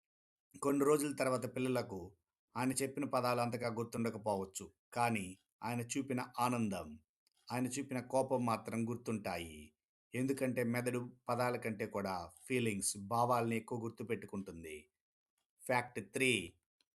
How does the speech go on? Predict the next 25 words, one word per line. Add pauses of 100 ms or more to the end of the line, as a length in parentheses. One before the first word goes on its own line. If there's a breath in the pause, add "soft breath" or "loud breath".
(260)
రాజు (100)
నడుస్తూ
ఉండగా
ఒకసారి
అతని (100)
కాలికి
గాయం
కలుగుతుంది. (560)
వెంటనే
అతను (160)
గట్టిగా
అరుస్తాడు, (460)
ఎందుకంటే (180)
నొప్పి (200)
కాలులో
ఉందని
అతను
అనుకుంటాడు, (600)
కానీ
నిజానికి
నొప్పి (100)
కాలులో (120)
కాదు. (1200)
ఆ (180)
గాయం